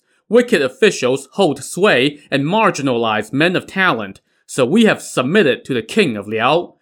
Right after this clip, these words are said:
You should join us and help us support him together. It would be in accordance with why we convened on Liangshan for so long."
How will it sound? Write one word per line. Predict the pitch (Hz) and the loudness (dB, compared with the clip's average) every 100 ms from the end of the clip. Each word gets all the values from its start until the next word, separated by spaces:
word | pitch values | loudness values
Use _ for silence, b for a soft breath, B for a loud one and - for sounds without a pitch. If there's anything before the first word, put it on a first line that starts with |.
| _ _ | _ _
You | - 240 | 0 0
should | 220 - | 0 -2
join | - 254 220 | 2 2 2
us | 131 101 - | 0 -4 -10
and | 127 123 | -10 -6
help | - 247 143 | 0 2 0
us | 143 | -4
support | 147 - 220 180 | -6 -2 0 2
him | 131 | 2
together. | 156 135 220 190 110 90 - _ _ - | -2 -2 0 2 0 -4 -16 _ _ 2
It | |
would | 175 165 - | 4 4 4
be | 247 220 127 - | 4 4 2 0
in | 180 | 0
accordance | 156 - 254 165 120 113 | -2 2 4 4 2 -2
with | 127 120 | -6 -6
why | 117 185 208 127 | -2 0 2 0
we | 117 123 | -2 -6
convened | 135 127 165 180 127 | -6 -4 0 0 0
on | 117 120 | 0 0
Liangshan | 127 151 196 180 | -2 0 0 0
for | 165 | -2
so | 131 170 | -2 0
long." | 160 147 190 123 98 | 0 2 0 0 -4